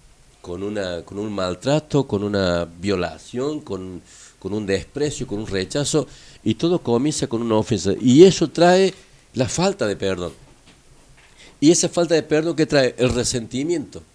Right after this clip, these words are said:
que se abrió una herida. Y ese resentimiento, ¿qué trae? La raíz de amargura. Y la ra-, raíz de amargura, ¿qué trae?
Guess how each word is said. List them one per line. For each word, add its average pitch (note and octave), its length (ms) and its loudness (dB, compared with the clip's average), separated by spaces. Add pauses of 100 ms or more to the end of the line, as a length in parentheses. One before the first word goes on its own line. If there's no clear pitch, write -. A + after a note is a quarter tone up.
(240)
que G#2+ 100 -12
se - 160 -8
abrió A2 280 -6
una A2+ 100 -6
herida. G2 340 -8 (880)
Y C#3 160 4
ese E3+ 200 2
resentimiento, D3 640 -2
¿qué C#3+ 100 -2
trae? C#3 300 2
La A#2+ 140 2
raíz B2 360 2
de B2+ 80 0
amargura. C3+ 500 -2 (800)
Y B2 80 -2
la C3+ 120 0
ra-, C3+ 400 0
raíz C#3+ 260 0
de D#3+ 60 0
amargura, D#3 440 0
¿qué D#3+ 120 -2
trae? A#2 320 2